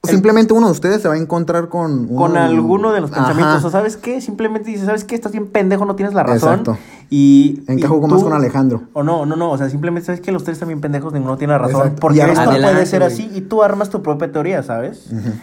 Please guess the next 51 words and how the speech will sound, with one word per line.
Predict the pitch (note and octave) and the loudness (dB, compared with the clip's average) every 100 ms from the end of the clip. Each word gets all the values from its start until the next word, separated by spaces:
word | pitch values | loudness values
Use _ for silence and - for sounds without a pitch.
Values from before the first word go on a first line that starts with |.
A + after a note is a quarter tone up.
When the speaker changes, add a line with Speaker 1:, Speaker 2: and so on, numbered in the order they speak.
| - | -14
Speaker 3:
Sí. | - C3 | -4 0
Speaker 1:
Entonces, | D3+ D3+ E3+ - - _ | 0 0 -2 -6 -16 _
eso | D3+ E3 | -4 -2
es | F3+ | 0
el | E3 | -2
punto | D#3 D#3 | -4 -2
de, | D#3 | -2
de | C#3 | -4
este | |
Speaker 3:
Completamente. | B2 C#3+ C#3 D3+ - | -2 -2 -2 -4 -4
Speaker 1:
tipo | D3 | -2
de | B2+ | -2
episodios, | C3 A#2+ A#2 A2 | -4 -10 -12 -10
¿saben? | G#2+ A#2+ | -8 -8
De | A#2 | -8
que | A#2+ | -10
ustedes | B2 C3+ C#3 | -6 -4 -4
puedan | C#3 C#3+ C#3 | -2 0 0
agarrar | B2+ A#2 A2+ B2 B2+ - - - - - - | 0 -4 -2 -2 -4 -6 -18 -20 -20 -20 -12
lo | B2 B2 A#2+ | -4 -4 -4
que | B2 | -4
necesiten | A#2+ A#2 A#2+ C#3 C#3 D3 C#3+ C#3+ | -6 -6 -4 -2 -2 0 0 -2
o | C3+ B2+ A#2+ A#2 | -2 0 0 -4
decir, | A#2+ C3+ | -4 -6
"¿Sabes | C3+ C3 | -4 -4
qué? | B2+ D3 F3+ F#3+ | -6 -6 -6 -6
Estás | - - A#2 | -10 -12 -8
mal, | C3+ C3 D3+ F#3+ - | -4 -2 -2 -4 -10
esto | C3+ - D3 | -14 -6 -4
es | C#3+ | -2
así", | C3 D3 D3+ | -2 -2 -2
y | C#3 | -2
tú | C#3 | -2
formulas | C#3 E3+ E3+ D#3+ | -2 -4 -2 -4
tu | D#3 C#3 | -4 -6
propia | C3+ C#3 | -6 -4
teoría | C3+ B2+ B2 B2+ - - - - - | -4 -4 -4 -6 -12 -20 -18 -10 -4
y | B2+ | -2
empiezas | B2 A#2 C3+ C#3 C3+ | -4 -2 -2 -2 -2
a | C3+ - - | -4 -6 -6
trabajar | C#3 B2 A2+ C3 A#2+ | -4 -2 -4 -8 -8
sobre | - C3 B2 | -4 -4 -4
algo, | A2+ A2+ G#2+ | -4 -6 -10
¿sabes? | A2+ A2+ A#2 A#2+ - | -12 -10 -10 -12 -4
Ese | D3 D3 | -2 -2
es | C#3+ | -2
el | C#3 | -4
punto | - B2+ B2 | -6 -8 -6
de | A2+ | -4
esto. | A2 G2 | -4 -4
Speaker 2:
Ujú. | F#2+ | -6